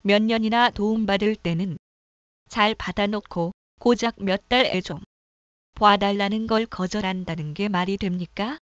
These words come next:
우리 애가 동선의 애들처럼 사고뭉치도 아니고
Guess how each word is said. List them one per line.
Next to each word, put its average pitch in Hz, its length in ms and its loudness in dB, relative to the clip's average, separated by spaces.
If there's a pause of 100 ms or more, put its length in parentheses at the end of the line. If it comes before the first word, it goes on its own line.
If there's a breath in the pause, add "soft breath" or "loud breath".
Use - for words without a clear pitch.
(500)
우리 226 300 0
애가 185 360 0
동선의 214 680 -2
애들처럼 185 600 -4 (720)
사고뭉치도 214 1000 -2
아니고 170 500 -4